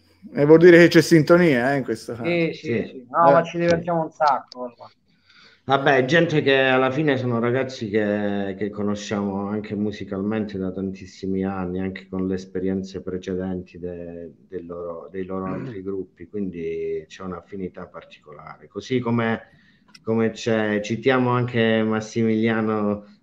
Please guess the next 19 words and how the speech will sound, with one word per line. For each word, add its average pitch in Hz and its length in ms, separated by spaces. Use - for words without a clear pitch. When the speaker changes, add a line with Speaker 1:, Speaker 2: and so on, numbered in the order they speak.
Speaker 3:
dei 107 200
Nia 107 240
Punks. 104 760
Eh, - 200
Speaker 1:
Sì, 160 60
che 175 160
saluto, 165 720
Speaker 3:
eh, 82 300
Speaker 1:
eh, 101 520
Speaker 3:
eh, 92 460
lo 98 140
Speaker 1:
saluto 104 300
Speaker 3:
salutiamo. 113 300
Speaker 1:
cordialmente, 143 800
tra 120 180
l'altro. 110 460
Speaker 3:
Mm, 104 60
mm, 98 200
mm. 90 100